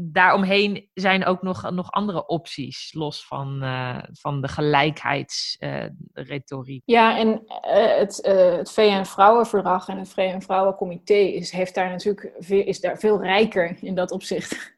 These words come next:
Speaker 2: eh,
Speaker 1: Mhm.
Speaker 2: dan, eh, de jurisprudentie van het E H R M. Dus, eh, het comité heeft bijvoorbeeld duidelijk gemaakt dat onder het V N Vrouwenverdrag je, dus, eh, staten drie centrale verplichtingen hebben. En de eerste verplichting is om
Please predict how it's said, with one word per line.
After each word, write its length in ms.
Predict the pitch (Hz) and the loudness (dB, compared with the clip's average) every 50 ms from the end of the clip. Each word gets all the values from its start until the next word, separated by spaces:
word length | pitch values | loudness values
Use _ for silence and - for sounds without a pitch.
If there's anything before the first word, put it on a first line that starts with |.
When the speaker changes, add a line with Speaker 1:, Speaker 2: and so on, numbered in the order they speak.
| _ - | _ -2
Speaker 2:
eh, 220 | - 180 175 185 185 | 0 2 4 4 2
Speaker 1:
Mhm. 160 | 170 185 170 | 0 0 0
Speaker 2:
dan, 400 | 196 190 202 202 180 156 - - - | 0 0 0 0 -2 -4 -6 -8 -4
eh, 220 | 160 180 180 175 | 0 2 2 4
de 60 | 185 180 | 4 2
jurisprudentie 720 | 175 180 170 - - 180 180 175 170 - - 190 170 - | 2 0 0 -2 -4 0 0 0 0 0 -4 -8 -8 -4
van 260 | 196 180 185 196 185 | -4 -4 -4 -4 -6
het 320 | 175 160 - - - - - | -6 -8 -10 -14 -20 -18 -12
E 200 | - 175 180 175 | -6 -4 -2 0
H 160 | 175 170 165 165 | 0 0 0 0
R 120 | 196 208 | -2 -4
M. 180 | 185 185 202 - _ - - - - - - _ - | -4 -4 -8 -10 _ -20 -20 -20 -20 -20 -20 _ -6
Dus, 400 | 185 175 190 185 175 - - - | 0 2 2 2 2 0 -8 -12
eh, 240 | - - 180 180 165 | -8 -6 -4 -2 -2
het 140 | 175 - | -4 -4
comité 340 | - 202 190 185 180 - 208 | -4 -6 -4 -4 0 2 4
heeft 460 | 220 220 208 185 180 180 180 175 - | 6 8 8 6 6 4 0 0 -2
bijvoorbeeld 320 | - - 180 190 185 180 185 | -12 -10 -6 -4 -4 0 2
duidelijk 300 | 185 180 185 190 180 - | 2 4 4 2 0 -2
gemaakt 360 | 196 190 170 160 165 - - | -4 -4 -4 -4 -6 -6 -4
dat 240 | 202 185 170 - - | -2 -2 -2 -4 -4
onder 260 | 208 202 202 196 185 | -2 -2 -2 0 -2
het 260 | 175 175 - 160 - - | -4 -6 -8 -14 -14 -8
V 40 | - | -4
N 220 | 196 190 - 170 | -4 -4 -4 -4
Vrouwenverdrag 640 | - - 190 180 180 170 170 - 190 180 170 165 - - | -4 -2 0 2 2 0 0 -4 -4 -4 -4 -4 -6 -4
je, 200 | - 180 - - - | -6 -6 -4 -6 -8
dus, 260 | 180 190 - - - | -10 -12 -12 -14 -14
eh, 320 | - - 180 180 175 170 175 160 147 - - _ - | -12 -12 -10 -10 -8 -8 -10 -10 -12 -14 -16 _ -18
staten 480 | - - - 220 208 208 202 - 185 180 | -10 -2 4 6 6 6 4 2 0 0
drie 180 | 202 214 220 | 2 2 2
centrale 420 | 226 202 185 - 202 185 180 170 165 | 2 0 -4 -2 0 0 0 -2 -4
verplichtingen 640 | - - - 214 214 202 - - 180 156 156 160 156 | -8 -4 0 2 2 0 0 -4 -10 -10 -10 -10 -12
hebben. 260 | 156 - - - _ _ _ _ - | -12 -14 -16 -20 _ _ _ _ -10
En 120 | - 180 | -8 -2
de 60 | 170 147 | 2 4
eerste 260 | 214 226 226 - 202 | 4 4 4 0 -8
verplichting 720 | - 190 - 196 180 - - - 180 175 175 175 - - | -8 -2 0 0 0 0 -2 -8 -6 -6 -6 -10 -10 -10
is 320 | 185 180 165 - - - _ | -10 -10 -10 -10 -14 -16 _
om 340 | - 190 175 170 - - _ | -12 -10 -10 -10 -12 -14 _